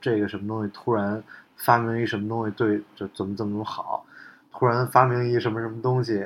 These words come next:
什么可以消除两人痘了啊，是吧？真的都不用特别复杂，就大家特别希望有一个，那个科技有一个特别大的进步。但实际上您听您就知道，这个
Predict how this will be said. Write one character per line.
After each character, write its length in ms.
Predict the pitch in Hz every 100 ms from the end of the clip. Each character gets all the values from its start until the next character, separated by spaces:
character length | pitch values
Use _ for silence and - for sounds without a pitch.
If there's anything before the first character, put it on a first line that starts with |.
| 98
什 160 | - 98
么 240 | 98 107 -
可 180 | 110
以 260 | 110 107 98 104 -
消 200 | - 135
除 120 | 131
两 160 | 117 104
人 100 | 127
痘 100 | 180 143
了 80 | 127 - -
啊， 160 | 117 101
是 160 | - 127
吧？ 180 | 131 - - - - - -
真 140 | 160
的 60 | 139
都 120 | 156
不 140 | 143
用 100 | 156
特 120 | 147
别 100 | 117 113
复 220 | - 104
杂， 160 | 92 95
就 140 | 156 - -
大 100 | 151
家 80 |
特 160 | 151 151
别 100 | 127
希 140 | - 131
望 200 | 107 101
有 220 | 107 98
一 20 |
个， 140 | 98 110
那 120 | 127
个 100 | 107
科 160 | - 127
技 60 | 117
有 60 |
一 20 |
个 60 | 101
特 140 | -
别 80 | 117
大 220 | 110 117
的 100 | 98
进 260 | 92 101 92
步。 200 | 95 95 - _ _ _ _ _ _ _ _ - _
但 120 | 131
实 220 | - 117
际 180 | 117 127
上 260 | 117 101 - - - -
您 220 | 107 110 127
听 440 | - 151 147 147
您 120 | 110 101
就 120 | 98
知 180 | 107 98
道， 240 | 92 92
这 140 | -
个 140 | 120